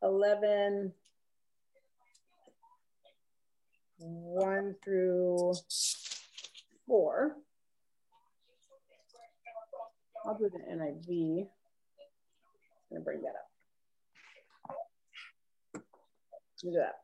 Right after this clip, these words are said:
And it reads, "Now the whole world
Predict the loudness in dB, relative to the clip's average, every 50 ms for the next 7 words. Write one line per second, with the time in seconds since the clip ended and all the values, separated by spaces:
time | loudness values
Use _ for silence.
0 | _ _ -4 0 2 2 2 2 0 0 0 0 0 0 -2 -2 -4 -6 -14 -20
1 | _ _ _ _ _ _ _ _ _ _ _ _ _ _ _ _ _ _ _ _
2 | _ _ _ _ _ _ _ _ _ _ _ _ _ -6 -2 0 2 2 2 2
3 | 2 4 8 8 8 8 8 8 10 10 10 10 8 6 4